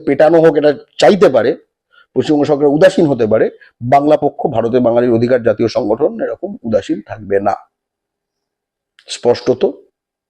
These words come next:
এবং গুজরাটে, তুমি প্রশ্নটা শুরু করেছিলে উড়িষ্যা দিয়ে, কিন্তু গুজরাটের এক্ষেত্রে যে-, যেটা রয়েছে, গুজরাটে, গুজরাটে বিশেষত gems and jewellery, অর্থাৎ যে স্বর্ণকার, মণিকার,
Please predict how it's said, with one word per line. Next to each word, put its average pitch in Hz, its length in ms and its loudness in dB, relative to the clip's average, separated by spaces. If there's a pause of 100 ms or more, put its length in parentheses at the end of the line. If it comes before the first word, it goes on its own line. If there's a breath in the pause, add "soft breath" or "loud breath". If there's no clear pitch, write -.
(880)
এবং 220 560 0 (340)
গুজরাটে, 160 600 4
তুমি 123 260 0
প্রশ্নটা 127 340 -2
শুরু 165 200 2
করেছিলে 156 320 0
উড়িষ্যা 135 320 0
দিয়ে, 120 200 0
কিন্তু 135 200 -2
গুজরাটের 143 460 0
এক্ষেত্রে 131 340 -4
যে-, 107 400 -8
যেটা 107 160 0
রয়েছে, 101 400 -2 (640 soft breath)
গুজরাটে, 175 420 0 (260)
গুজরাটে 185 400 2
বিশেষত 175 260 0
gems 165 420 2
and 196 220 0
jewellery, 117 420 0
অর্থাৎ 123 200 -2
যে 120 80 -2
স্বর্ণকার, 127 800 0
মণিকার, 117 600 0